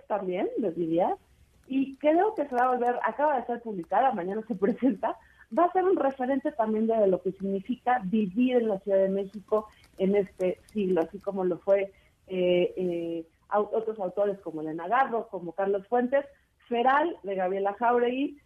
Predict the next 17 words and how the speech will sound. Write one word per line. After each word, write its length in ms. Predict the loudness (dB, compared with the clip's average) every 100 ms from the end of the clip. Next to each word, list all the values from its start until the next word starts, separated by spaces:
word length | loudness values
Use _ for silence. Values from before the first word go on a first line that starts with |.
| _
les 220 | 2 2 2
digo 240 | 0 2
de 100 | 2
verdad, 360 | 2 2 2 2 -2
va 80 |
a 80 | -2
ser 120 | -2
una 220 | -4 -4 -4
novela 360 | 0 0 2
de 80 | 2
referencia 880 | 2 0 0 0 0 -2 -2 -4 -2
de 120 | -2
lo 140 | -2 -2
que 80 | -6
implica 480 | -10 -12 -4 -2 2
ser 180 | 0 0
mujer 420 | -6 -4 0